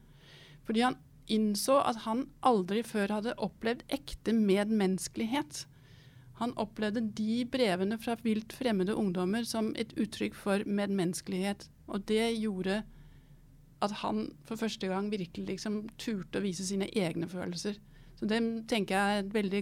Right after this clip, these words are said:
godt bilde på det. Eh, og så er det jo også det faktum som vi kanskje ikke har nevnt nå, og det er at Raif Badawi ikke har blitt pisket siden folk begynte å stå og protestere foran ambassader rundt omkring i verden. Han fikk femti piskeslag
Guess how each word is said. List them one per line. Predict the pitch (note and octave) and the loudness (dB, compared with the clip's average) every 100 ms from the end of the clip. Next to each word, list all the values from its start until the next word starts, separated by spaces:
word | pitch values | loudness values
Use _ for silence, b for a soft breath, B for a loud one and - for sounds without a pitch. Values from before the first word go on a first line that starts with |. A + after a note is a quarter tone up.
| G3 | 0
godt | G#3 - - A3+ G#3+ | -4 -4 -10 -6 0
bilde | G#3 F3 F3+ | 2 2 0
på | G3 | 2
det. | C4+ - B B B B B B B B B A#3 | 2 0 B B B B B B B B B -2
Eh, | A3 A3 G#3+ G#3+ - | 0 2 0 -2 0
og | B3 | 2
så | - B3+ C#4+ | 4 6 6
er | - - G3+ | 6 4 6
det | G#3 | 8
jo | A#3+ | 8
også | F#3 G3 | 6 4
det | G#3+ G#3 | 4 2
faktum | - F#3 - C4+ C4+ | 2 0 4 4 4
som | A#3+ | 2
vi | A3 | 2
kanskje | A3+ G3 F#3 | 0 0 0
ikke | G#3+ | 2
har | F#3+ | 2
nevnt | F3+ F#3+ | 2 0
nå, | F#3+ G#3+ C#4+ A#3+ | 0 2 4 2
og | - | 0
det | A3 C4 | 2 4
er | F#3 | 4
at | F#3 - - | 2 -2 -2
Raif | G3+ F#3 - | 0 0 0
Badawi | G3 F3+ G3+ G3+ | 0 0 0 -2
ikke | - G3 | -4 -4
har | - G3 | 0 2
blitt | F4+ - | 2 0
pisket | - C4 - - G3+ - - b b b - | 0 0 0 0 0 -2 -16 b b b -6
siden | - A#3 G3 G#3+ A3 - - | 0 2 2 0 0 -4 -4
folk | A3 G3+ - - | 0 0 0 0
begynte | G#3 F3+ G3+ | 2 2 0
å | G#3 G#3 | 0 -2
stå | - F#3+ F#3+ - | -2 0 0 -2
og | - | -6
protestere | G#3 G#3 F#3+ F#3 G3 | -8 -4 0 0 0
foran | G3 F#3 F#3+ | 0 2 2
ambassader | F#3 G#3 G#3 F3 F#3+ | 2 0 2 2 2
rundt | F3+ F#3 | 0 0
omkring | F#3+ F3+ F#3 | -2 0 0
i | F#3+ | 2
verden. | F#3 F3+ G3 - B B | 0 0 -2 -6 B B
Han | A#3 A3+ | -2 0
fikk | B3 | -2
femti | - - G#3 F#3+ B3 A3+ | -2 0 0 0 -2 -4
piskeslag | A#3+ A3 - - G#3 B3+ | -2 -4 -6 -2 0 0